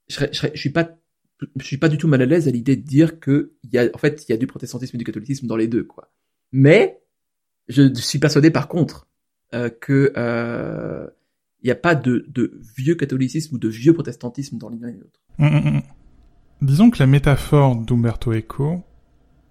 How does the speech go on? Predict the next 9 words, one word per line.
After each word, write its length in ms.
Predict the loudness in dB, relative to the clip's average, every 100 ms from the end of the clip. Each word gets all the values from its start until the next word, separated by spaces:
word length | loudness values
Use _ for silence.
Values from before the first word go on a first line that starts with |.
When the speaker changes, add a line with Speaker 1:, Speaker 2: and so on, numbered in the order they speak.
| _ -4
Speaker 2:
elle 140 | -2
était 200 | -2 -2
peut-être 400 | 0 2 2 2
valable 520 | 2 2 2 0 -4 -8 -12 -4
en 80 |
mille 140 | 0 0
neuf 140 | 0
cent 120 | -4
quatre-vingt-quatorze, 760 | -6 -6 -8 -8 -8 -6 -6